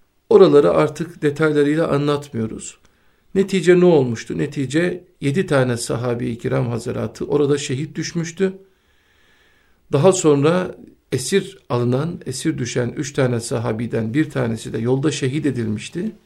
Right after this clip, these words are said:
Diğer ikisini de Mekkeli müşriklere götürmüşlerdi. Mekkeli müşriklere götürmelerinin sebebi ise,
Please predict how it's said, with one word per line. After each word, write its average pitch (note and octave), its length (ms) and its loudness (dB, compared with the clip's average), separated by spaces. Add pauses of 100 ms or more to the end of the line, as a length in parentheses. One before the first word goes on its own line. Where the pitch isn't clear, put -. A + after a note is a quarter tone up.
(720)
Diğer F#3+ 220 8
ikisini E3+ 500 -4
de A3 80 8
Mekkeli F#3 460 2
müşriklere D3+ 520 0
götürmüşlerdi. A#2+ 840 -6 (140)
Mekkeli G#3 420 2
müşriklere C#3 520 0
götürmelerinin C#3 680 -2
sebebi D3+ 420 0
ise, C3+ 400 -2